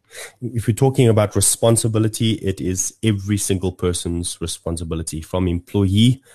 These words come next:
uh, in terms of Section fourteen of the osh Act, and the employer,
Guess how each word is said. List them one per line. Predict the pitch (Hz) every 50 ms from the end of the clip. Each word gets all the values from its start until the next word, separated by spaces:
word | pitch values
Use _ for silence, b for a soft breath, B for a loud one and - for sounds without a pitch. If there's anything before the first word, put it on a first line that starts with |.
| b b b -
uh, | 85
in | 82 87 87
terms | - - 98 92 87 -
of | 87
Section | - - - 90 - 85 82 85
fourteen | - - - 110 107 107 - 110 104 104
of | 101 95
the | 104 101
osh | 98 98 101 -
Act, | 107 101 - - b b b b b b -
and | 110 110 110 104
the | 110 104
employer, | 101 95 92 - 104 95 92 92 92 92